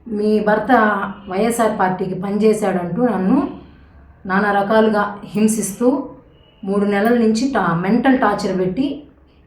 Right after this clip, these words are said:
ఈరోజు నాకు టెర్మినేషన్ లెటర్ అందించారు. మెమోలు ఇచ్చారు, షోకాజ్ నోటీస్ ఇచ్చారు,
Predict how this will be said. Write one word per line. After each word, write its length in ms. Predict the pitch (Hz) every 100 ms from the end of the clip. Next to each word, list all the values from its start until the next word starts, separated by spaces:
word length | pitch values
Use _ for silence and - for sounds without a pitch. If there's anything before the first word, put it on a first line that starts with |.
| 202
ఈరోజు 320 | 214 208 233 240
నాకు 220 | 208 -
టెర్మినేషన్ 580 | 214 220 226 220 202 185
లెటర్ 260 | 175 254 339 -
అందించారు. 720 | 175 220 214 185 165 151 - - - _ - - - 202
మెమోలు 300 | 208 247 220
ఇచ్చారు, 360 | 220 208 202
షోకాజ్ 460 | 214 208 220 233 208
నోటీస్ 300 | 202 208 -
ఇచ్చారు, 480 | - 185 185 277